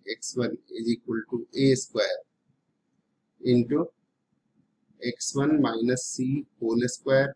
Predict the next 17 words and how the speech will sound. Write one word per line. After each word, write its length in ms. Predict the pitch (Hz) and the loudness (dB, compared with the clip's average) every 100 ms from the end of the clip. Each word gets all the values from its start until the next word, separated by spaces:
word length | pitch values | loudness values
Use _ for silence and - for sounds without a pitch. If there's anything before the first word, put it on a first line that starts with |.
| - | -6
plus 300 | 110 107 110 | -6 -6 -10
y 140 | 98 101 107 | -10 -8 -4
one 220 | 107 95 | -6 -6
square, 380 | - - - - _ _ _ | -10 -10 -12 -12 _ _ _
like 180 | 107 107 - | -12 -10 -12
this. 360 | - - - _ _ _ _ - | -12 -12 -14 _ _ _ _ -10
Root 160 | 117 - | -10 -6
will 160 | 110 117 | -10 -8
be 140 | 151 - _ _ _ - | -12 -12 _ _ _ -12
O. 120 | - - _ _ _ _ _ _ _ _ _ _ - | -12 -14 _ _ _ _ _ _ _ _ _ _ -2
Now 260 | 131 127 | 4 4
what 320 | 127 139 131 | 4 4 2
will 160 | 131 120 | 2 -2
happen? 320 | - - - _ _ _ _ _ _ _ 120 | -6 -14 -20 _ _ _ _ _ _ _ 0
In 200 | 120 117 | 2 4
that 260 | 123 127 - | 4 2 0
case, 460 | 110 - - - | -6 -6 -10 -12